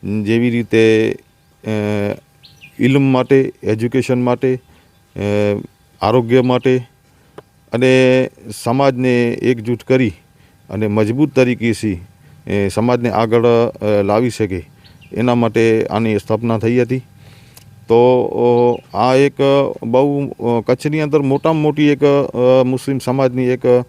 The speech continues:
સમિતિ છે ને ઘણા વર્ષોથી આ સારામાં સારા, અ, રિઝલ્ટ, અ, જે પણ પ્રમુખ આવ્યા છે એ સારામાં સારો કામગીરી કરી જ છે, એમાં કોઈ શંકા નથી.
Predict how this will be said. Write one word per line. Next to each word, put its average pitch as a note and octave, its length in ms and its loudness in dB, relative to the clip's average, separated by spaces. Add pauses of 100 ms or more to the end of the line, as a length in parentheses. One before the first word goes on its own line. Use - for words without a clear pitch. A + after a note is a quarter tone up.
(440)
સમિતિ B2+ 460 0
છે G#2 220 -2 (380)
ને D#3 360 2
ઘણા D3+ 280 0
વર્ષોથી C#3+ 440 0
આ C3 100 4
સારામાં B2+ 440 0
સારા, C3 280 0
અ, B2 460 2
રિઝલ્ટ, B2 480 -2
અ, A2 220 0
જે A2+ 180 0
પણ B2+ 200 -2
પ્રમુખ A#2+ 340 -2
આવ્યા C#3+ 260 4
છે A2 180 -4 (380)
એ D#3+ 100 -2
સારામાં E3 380 2
સારો E3 240 2
કામગીરી E3 440 0
કરી F3 280 2
જ A#2 100 -8
છે, G2 260 -4 (600)
એમાં C#3 240 0
કોઈ D3+ 480 2
શંકા C#3 280 0
નથી. A#2+ 340 -4